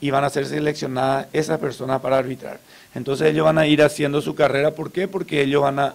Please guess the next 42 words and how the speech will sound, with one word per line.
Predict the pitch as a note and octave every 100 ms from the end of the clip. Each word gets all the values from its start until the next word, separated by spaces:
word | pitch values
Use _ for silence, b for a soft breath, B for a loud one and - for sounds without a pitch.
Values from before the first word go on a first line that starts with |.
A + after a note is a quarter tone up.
| -
ir, | C#3+ C3+ - _ E5+ B4+ -
eh, | C#3 C3+
van | C3+ C#3
a |
tener | C#3+ C#3
una | C#3+ D3+
remuneración | D#3+ D#3+ D#3 D#3 D3 D3 C#3+
económica | D3+ C#3+ C3 C#3+ D3 E3+ B B B B
en | C#3
la | C3+
cual | C3+ C3+
es, | C#3 C#3 b b b b -
todas | C3+ C#3
las | D3
escuelas | C#3+ C3+ C3+
se | C3+
comprometieron | C#3+ C#3+ D3 B2+ C3 C3 C3+
a, |
a, | C3+ C3+ B2 - C3 B2+ B2 - B2+
a | B2
dar, | A#2+ A#2+
¿verdad? | B2 C3 - B B B B B -
Luego | C3 D3 F3 G3 G3
de | E3+
eso, | D#3+ - D#3+ D3 -
de, | C#3+ C#3 C3+ - D2+ - _ _
teniendo | - B2+ C#3 E3
ya | D#3+ D3+ D3
esas | E3 D#3
prácticas, | C3+ C3+ C3 C3 B2 - -
terminado | C#3+ C#3 C3 C#3 D#3+
el | D#3
curso | D3 D3 D#3+
intensivo | D3 C3 C3+ C#3 B2 -
del | B2+
cuatro | C3 C3+ C#3+
y |
cinco | C#3 C#3+ D#3+
y |
seis, | D3 C#3 D3+ D3 b b b -
a | C#3
los | C#3